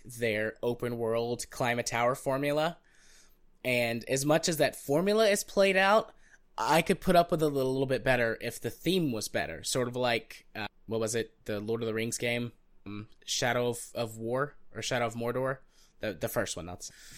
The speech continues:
so you put the Star Wars theme on basically an Assassin's Creed game. I could be down for that for a while. 'Cause, I mean, basically, you just replace the assassins with the Jedi,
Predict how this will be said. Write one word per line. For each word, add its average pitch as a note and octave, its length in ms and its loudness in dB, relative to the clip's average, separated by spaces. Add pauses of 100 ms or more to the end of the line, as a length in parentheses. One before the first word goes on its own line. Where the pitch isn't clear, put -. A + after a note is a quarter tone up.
(140)
so A2+ 340 4
you B2+ 160 0
put F3+ 160 0
the E3 60 -2
Star F#3 260 6
Wars F3+ 260 2
theme F3 520 0
on B2 200 -4
basically C3 360 -2
an B2 40 -2
Assassin's A#2 520 -2
Creed D3 280 -6
game. F#2 340 -6 (520)
I G3 120 4
could B3+ 180 0
be D4+ 100 -4
down D#4+ 220 2
for - 100 -4
that C3 220 0
for A2+ 80 -4
a G#2 60 -2
while. F2+ 300 -6 (440)
'Cause, E3 160 2
I F#3+ 60 4
mean, G3+ 160 4
basically, G#3+ 380 6
you F3+ 60 -2
just F#3 200 -2
replace F#3 280 0
the D3+ 120 0
assassins D3+ 540 -2
with B2+ 140 -10
the B2 60 -8
Jedi, B2+ 560 2